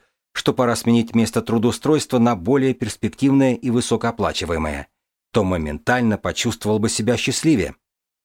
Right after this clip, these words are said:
То же касается остальных его пожеланий. Не дети непослушные,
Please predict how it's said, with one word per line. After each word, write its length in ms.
То 120
же 120
касается 580
остальных 580
его 180
пожеланий. 580
Не 240
дети 400
непослушные, 1040